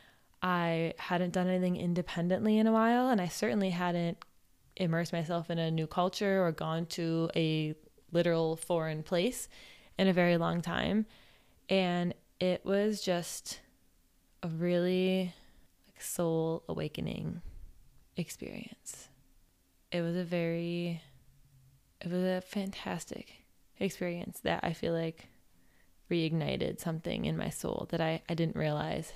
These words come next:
had been sleeping. And it was just so cool. The last night,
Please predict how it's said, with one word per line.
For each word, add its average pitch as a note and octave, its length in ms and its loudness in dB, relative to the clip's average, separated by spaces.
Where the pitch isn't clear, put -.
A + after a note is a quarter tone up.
had D#3+ 240 -6
been D#3+ 420 -6
sleeping. - 720 -6
And D#3+ 480 -4
it F3 100 0
was E3 200 0
just D#3+ 240 -4
so - 220 -6
cool. - 320 -10
The F#3+ 80 4
last F3 280 2
night, E3 400 -6